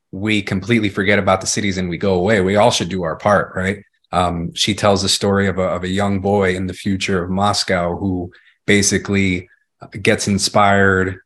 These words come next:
to make the city green and beautiful. He's like, "You guys say the city is beautiful, but it's, like, all just stone and death. Like, what's so beautiful about this?" And he becomes an architect and learns how to design beautiful living spaces and gets his plans approved and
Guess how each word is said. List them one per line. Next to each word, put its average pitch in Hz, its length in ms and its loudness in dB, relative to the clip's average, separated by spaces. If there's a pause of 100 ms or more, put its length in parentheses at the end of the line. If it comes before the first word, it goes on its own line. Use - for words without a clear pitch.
(240)
to 95 340 0
make 104 280 0
the 107 60 -4
city 104 240 2
green 117 320 2
and 95 100 0
beautiful. 110 460 2
He's 123 200 -2
like, 139 180 0
"You 180 60 -2
guys 180 240 4
say 151 120 2
the 135 120 2
city 135 260 -2
is 90 120 -2
beautiful, 131 420 0
but 95 160 -6
it's, 98 140 -6
like, 117 180 2
all 123 160 4
just - 360 -2
stone 120 360 2
and 82 200 -6
death. 110 280 0 (340)
Like, 104 140 -4
what's 135 140 2
so 165 140 4
beautiful 123 400 2
about 82 260 -2
this?" - 320 -2 (400)
And 98 340 2
he 107 420 0 (100)
becomes 110 340 0
an 98 80 2
architect 98 600 2
and 87 260 -4
learns 98 300 0
how 104 100 2
to 98 80 2
design 95 440 0
beautiful 98 520 0
living 98 440 -2 (360)
spaces 107 560 2
and 85 180 -4
gets 98 220 0
his 104 180 -4
plans 107 440 0
approved 90 520 0
and 82 320 -6